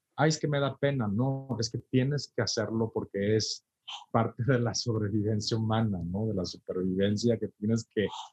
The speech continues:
aliarte con los demás y no, no puedes solo para nada, ¿no? O sea, quítate la pena y sal al mundo, porque si no te, si no eres visible,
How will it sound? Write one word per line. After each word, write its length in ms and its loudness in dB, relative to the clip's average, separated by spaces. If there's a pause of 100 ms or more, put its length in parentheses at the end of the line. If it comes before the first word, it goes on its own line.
(280)
aliarte 600 2
con 140 0
los 140 -2
demás 400 0
y 60 -2
no, 300 2
no 160 0
puedes 300 0
solo 340 2
para 200 -6
nada, 420 -4 (200)
¿no? 100 -4 (420)
O 60 -18
sea, 200 -2
quítate 360 -2
la 160 0
pena 360 0
y 60 -2
sal 200 0
al 120 2
mundo, 400 0
porque 360 -6 (300)
si 180 0
no 220 4
te, 220 -2
si 140 0
no 100 4
eres 200 0
visible, 800 -2